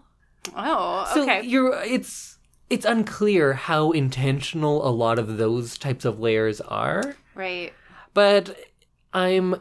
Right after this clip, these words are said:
Speaker 2: a male in my thirties, and it's Bill Murray, so there's a good chance I'm gonna love it.
Speaker 1: <laughs>
Speaker 2: And if you are any of those things, you probably will too, because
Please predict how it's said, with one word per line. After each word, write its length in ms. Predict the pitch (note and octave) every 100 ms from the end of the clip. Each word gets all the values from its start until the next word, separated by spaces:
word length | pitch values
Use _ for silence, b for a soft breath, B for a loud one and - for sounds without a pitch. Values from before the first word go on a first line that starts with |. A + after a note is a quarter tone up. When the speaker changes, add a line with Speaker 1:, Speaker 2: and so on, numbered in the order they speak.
| -
Speaker 2:
a 180 | D3+ C3
male 640 | C3 D3+ D3+ D3 C#3+ C#3+ C#3+
in 180 | C3+
my 160 | C3 A#2+
thirties, 680 | A2 - C3+ C3+ C3 C3 B2 -
and 140 | B2+
it's 160 | A2+ A2
Bill 240 | G#2 A2+
Murray, 420 | A2 A#2 A#2 A#2
so 180 | A2+ -
there's 220 | C3 C3+
a 60 | C3
good 220 | - A2+
chance 560 | - - G#2 G2+ G2 -
I'm 160 | A2+ G#2
gonna 240 | G2+ G2
love 300 | G2+ F#2+ -
it. 80 | - - -
Speaker 1:
<laughs> 40 |
Speaker 2:
And 800 | - C#3 C3+ C3 C3 C3 B2+ B2+ - -
if 220 | E3+ D3+
you 240 | D#3 D#3+ F3
are 540 | D3 C3+ C3 B2+ C3+ C3+
any 260 | C#3+ C#3+
of 140 | C3 A2+
those 320 | A#2+ A2 -
things, 420 | A#2+ G#2+ A#2 A#2+
you 160 | C3 C3
probably 640 | D3+ D3+ D#3+ F3 G3 G3+
will 300 | F3+ G3+ F#3+
too, 360 | - G3+ B3+ B3+
because 520 | G#3+ G#3 G3+ F#3